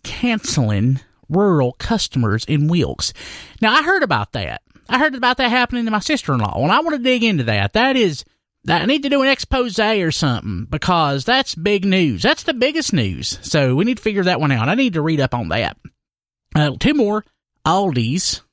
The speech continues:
Does anyone know when they're opening? And then the last one is, have you ever felt a song? Now, a song ain't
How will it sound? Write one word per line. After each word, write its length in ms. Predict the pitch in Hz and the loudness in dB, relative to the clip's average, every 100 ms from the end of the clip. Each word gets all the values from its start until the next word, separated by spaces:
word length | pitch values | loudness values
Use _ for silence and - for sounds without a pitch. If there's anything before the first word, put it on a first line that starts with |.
| _ _ - | _ _ -2
Does 160 | 143 | 2
anyone 360 | 165 190 185 175 | 4 4 4 4
know 240 | 170 139 | 4 2
when 140 | 123 131 | 2 0
they're 180 | 156 - | 0 0
opening? 520 | 160 - 104 113 170 _ _ _ - - _ _ | 0 0 -2 -2 -4 _ _ _ -20 -20 _ _
And 160 | - 214 | 2 2
then 140 | 226 | 2
the 80 | 214 | 2
last 400 | 196 208 202 - | 2 2 0 0
one 160 | 143 147 | 0 0
is, 380 | 139 127 117 - - _ _ _ - | 0 0 0 -6 -20 _ _ _ -4
have 220 | 214 214 | 0 0
you 140 | 220 - | 0 0
ever 320 | 196 190 196 | 0 0 -2
felt 560 | - - 226 180 127 - | -6 -4 0 2 0 -2
a 80 | - | -2
song? 600 | - 180 135 107 101 131 - _ _ _ | 0 0 0 -2 -4 -8 -10 _ _ _
Now, 180 | 208 208 | 0 2
a 60 | 175 | 0
song 580 | - 277 262 254 240 - _ _ _ _ - | 2 2 2 0 -4 -10 _ _ _ _ -2
ain't 300 | 190 190 - | 0 0 -2